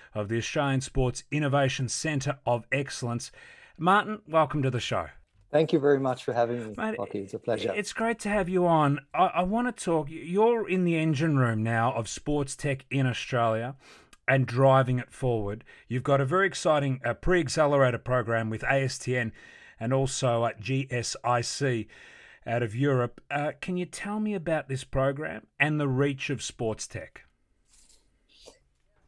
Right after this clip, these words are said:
Speaker 2: Yeah, so it's, it's, it's actually quite interesting. So the pre-accelerator is, is effectively our entry program into the, what we call the pathway
Speaker 1: Mm.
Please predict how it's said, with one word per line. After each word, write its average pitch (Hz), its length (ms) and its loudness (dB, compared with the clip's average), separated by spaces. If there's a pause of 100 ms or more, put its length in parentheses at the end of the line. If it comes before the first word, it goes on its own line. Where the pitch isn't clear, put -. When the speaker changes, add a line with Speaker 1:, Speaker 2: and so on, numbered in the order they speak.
Speaker 2:
Yeah, 202 180 10
so 196 460 8
it's, 165 100 0
it's, 453 220 2
it's - 160 -2
actually 226 340 2
quite 170 300 4
interesting. 147 520 2
So 170 140 -2
the 151 80 0
pre-accelerator 156 1080 4
is, 143 360 -6
is - 240 -8
effectively 214 560 2
our 139 300 8
entry 143 600 0
program 113 760 0 (180)
into 151 260 0
the, 120 140 -2 (260)
what 147 220 6
we 147 100 8
call 147 240 4
the 123 80 4
pathway 120 880 2
Speaker 1:
Mm. 98 140 -10